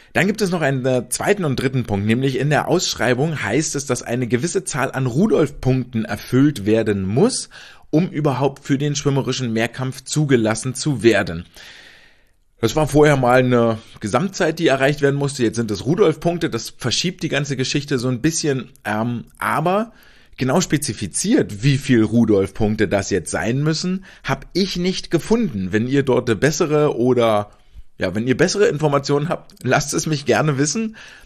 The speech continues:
Ich bin da nicht weitergekommen und, ähm, das wirft ja dann auch schon wieder so, was hätten wir denn gerne? Also ein etwas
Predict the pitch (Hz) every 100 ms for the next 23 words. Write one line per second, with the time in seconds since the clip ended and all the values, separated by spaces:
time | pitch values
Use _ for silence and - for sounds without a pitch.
0 | _ _ _ - 147 160 170 160 202 170
1 | 131 123 120 120 127 151 170 - 139 127
2 | 127 127 127 127 127 120 123 135 127 123
3 | 113 120 127 107 110 104 113 113 110 _
4 | _ _ _ _ - 113 147 147 104 95
5 | 95 85 104 113 101 104 98 104 85 110
6 | -